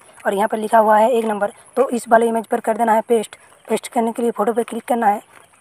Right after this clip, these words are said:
effect में click करना है, थ्री डॉट में click करना है और paste effect कर देना है।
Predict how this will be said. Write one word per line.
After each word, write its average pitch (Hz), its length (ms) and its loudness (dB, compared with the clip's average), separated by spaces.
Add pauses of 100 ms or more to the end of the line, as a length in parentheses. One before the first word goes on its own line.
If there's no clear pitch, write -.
(160)
effect 226 240 -4
में 233 100 -4
click 240 140 -8
करना 240 220 0
है, 226 120 0
थ्री 214 200 -4
डॉट 226 160 -2
में 233 120 -4
click 240 140 -8
करना 226 200 -2
है 214 160 -2 (400)
और 214 80 -2
paste - 280 -4
effect 226 180 -4
कर 240 180 -2
देना 226 140 2
है। 208 140 0